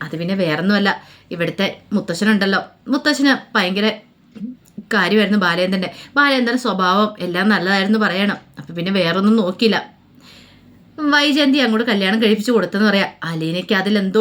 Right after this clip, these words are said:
ഒരു പന്തികേട് തോന്നി. ഈ സമയം മുത്തശ്ശിയുടെ മുഖത്തൊരു പതർച്ചയും കാര്യങ്ങളൊക്കെ ഉണ്ടായി. കാരണം, ആ, അവർക്ക് മുത്തശ്ശിക്ക് പറയണമെന്നുണ്ട് ബാക്കി കാര്യങ്ങളൊക്കെ, പക്ഷെ അലീനയോട് പറഞ്ഞിട്ടുണ്ടെങ്കിൽ അത് എങ്ങനെയായി തീരും?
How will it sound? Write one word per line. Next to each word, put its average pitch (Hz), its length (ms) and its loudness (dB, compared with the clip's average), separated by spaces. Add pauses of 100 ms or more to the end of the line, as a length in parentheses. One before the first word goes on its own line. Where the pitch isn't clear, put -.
ഒരു 220 100 0
പന്തികേട് 196 500 0
തോന്നി. 196 220 0 (500)
ഈ 156 100 -8
സമയം 185 360 0
മുത്തശ്ശിയുടെ 185 380 -2
മുഖത്തൊരു 214 380 2
പതർച്ചയും 185 460 -2
കാര്യങ്ങളൊക്കെ 208 460 0
ഉണ്ടായി. 190 300 -2 (460)
കാരണം, 160 400 0 (680)
ആ, 165 60 -6 (140)
അവർക്ക് 170 320 -2
മുത്തശ്ശിക്ക് 185 500 -2 (140)
പറയണമെന്നുണ്ട് 208 520 0
ബാക്കി 190 360 2
കാര്യങ്ങളൊക്കെ, 196 460 0 (160)
പക്ഷെ 285 160 2
അലീനയോട് 262 460 4
പറഞ്ഞിട്ടുണ്ടെങ്കിൽ 240 640 0
അത് 240 100 0
എങ്ങനെയായി 220 480 2
തീരും? 202 420 -2